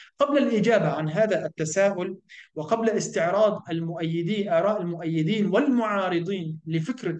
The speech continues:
أن الإدارة تعتبر مهنة أو حرفة، يجب علينا أن نناقش حقيقة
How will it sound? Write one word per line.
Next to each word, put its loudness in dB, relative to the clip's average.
أن 0
الإدارة 2
تعتبر 2
مهنة 4
أو 0
حرفة، 0
يجب 2
علينا -2
أن -4
نناقش -4
حقيقة 0